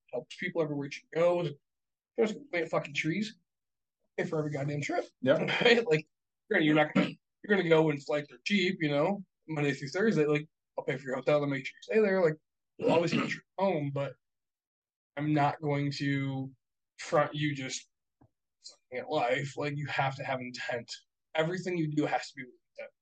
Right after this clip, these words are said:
Speaker 2: Well, and with the athletes that, you know, I coach, I tell them all the time, "There's no money in softball."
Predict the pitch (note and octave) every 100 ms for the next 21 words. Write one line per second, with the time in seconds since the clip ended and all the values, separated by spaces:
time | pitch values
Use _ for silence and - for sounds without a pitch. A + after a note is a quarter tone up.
0 | - E3 D#3 D#3 D#3 A#2 A#2 B2 A#2 G2+
1 | - F#2+ F2 G2 F2 E2+ E2 - - F#2+
2 | D#2 - - - - A#2 A2+ B2+ A#2 G2
3 | F2+ C3+ A2+ E2+ F#2 A#2+ C#3+ C3+ B2+ G#2
4 | A2 F2+ - -